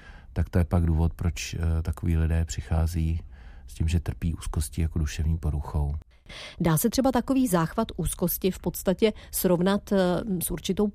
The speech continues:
Speaker 2: panikou, že neumíme řešit v klidu některé situace? Řekněme třeba, že, mm, svému dítěti řekneme, že bude ve čtyři odpoledne doma, ono je pět hodin a ještě doma není.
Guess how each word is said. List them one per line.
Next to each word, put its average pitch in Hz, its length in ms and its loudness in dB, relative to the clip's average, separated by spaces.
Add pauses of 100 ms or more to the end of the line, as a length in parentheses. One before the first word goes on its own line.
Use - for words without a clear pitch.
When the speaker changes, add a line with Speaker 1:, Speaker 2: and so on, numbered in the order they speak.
Speaker 2:
panikou, 214 600 4 (260)
že 180 120 4
neumíme 202 760 4
řešit 175 720 2
v - 140 -8
klidu 208 520 4 (360)
některé 190 420 2
situace? 175 640 -2
Řekněme 185 360 4
třeba, 185 280 2
že, 175 300 2
mm, - 340 -8 (180)
svému 190 300 4
dítěti 180 380 2
řekneme, 185 340 4
že 190 100 4
bude 185 180 4
ve 165 100 2
čtyři 196 320 2
odpoledne 190 580 4
doma, 170 440 4
ono 175 100 0
je 180 80 0
pět 180 200 2
hodin 175 280 2
a 180 40 2
ještě 175 220 0
doma 180 200 2
není. 170 360 6